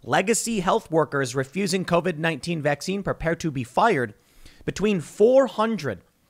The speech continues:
and eight hundred healthcare workers applied for medical exemptions and were denied, which means they'll be fired. I think it's really funny. One of the smartest things you can do during a pandemic is be like, "We're gonna terminate all our healthcare workers," especially during a labor shortage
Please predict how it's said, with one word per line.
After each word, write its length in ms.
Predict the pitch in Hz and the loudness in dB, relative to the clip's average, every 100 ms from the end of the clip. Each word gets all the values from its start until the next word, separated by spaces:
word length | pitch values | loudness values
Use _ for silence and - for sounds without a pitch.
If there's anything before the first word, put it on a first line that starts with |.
| _ _ | _ _
and 200 | 151 156 - | 0 0 -2
eight 240 | 190 254 - | 0 0 0
hundred 460 | - 190 208 160 143 | 0 0 2 0 0
healthcare 420 | 165 180 - 139 | 0 0 -2 -2
workers 440 | 117 107 101 92 - _ - | -2 -6 -8 -12 -14 _ -12
applied 460 | - - 151 170 165 | -8 2 4 4 0
for 140 | 156 | -4
medical 400 | 131 139 143 131 | 0 -2 -2 -8
exemptions 680 | 110 131 170 185 196 196 - _ - 127 | -4 -2 -2 -2 -6 -6 -12 _ -8 -4
and 180 | 151 | -4
were 180 | 123 131 | 0 -2
denied, 760 | 117 143 135 131 127 110 95 - _ _ _ _ _ - | -2 -4 -2 0 0 -2 -6 -14 _ _ _ _ _ -4
which 160 | 214 214 | -2 2
means 160 | 226 | 2
they'll 100 | 190 | 4
be 140 | 220 214 | 2 0
fired. 400 | 240 262 127 87 _ _ _ _ _ _ - | -2 -2 -4 -8 _ _ _ _ _ _ -2
I 60 | |
think 100 | 247 | 0
it's 120 | 277 | 0
really 200 | 277 262 | 2 0
funny. 300 | 220 262 247 | 2 2 2
One 140 | 151 226 | 0 -2
of 20 | |
the 60 | 160 | -2
smartest 480 | - 196 254 262 | 0 2 2 2
things 220 | 240 240 190 | 0 -2 -4
you 40 | |
can 80 | 202 | 0
do 160 | 214 | 2
during 200 | 160 165 | 2 0
a 40 | 160 | 0
pandemic 500 | 185 165 190 160 131 | -2 0 0 -2 -6
is 120 | 117 | -6
be 160 | 139 156 | -2 2
like, 180 | 147 | 2
"We're 80 | 117 | 0
gonna 140 | 120 143 | -8 -6
terminate 420 | 156 156 170 185 | -4 -4 -2 0
all 120 | 185 | 2
our 100 | 185 | 2
healthcare 320 | 196 - 220 | 0 0 0
workers," 280 | 131 - 113 | 0 -2 -8
especially 480 | 139 - - 180 147 | 0 2 2 -2 -2
during 200 | 143 143 | -2 -2
a 80 | 131 | 0
labor 420 | 175 311 196 147 | 4 4 2 -4
shortage 480 | - 127 143 180 | -4 -4 -4 -6